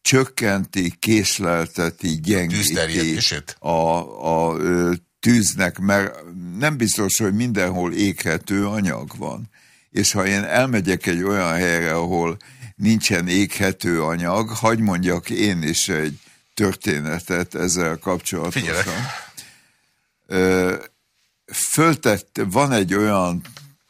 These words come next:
Speaker 1: találós kérdés, én meg is írtam valahol,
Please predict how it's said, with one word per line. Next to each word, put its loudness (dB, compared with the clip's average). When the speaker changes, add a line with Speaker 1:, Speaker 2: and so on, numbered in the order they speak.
Speaker 1:
találós 2
kérdés, 0
én -2
meg -4
is -2
írtam -4
valahol, 0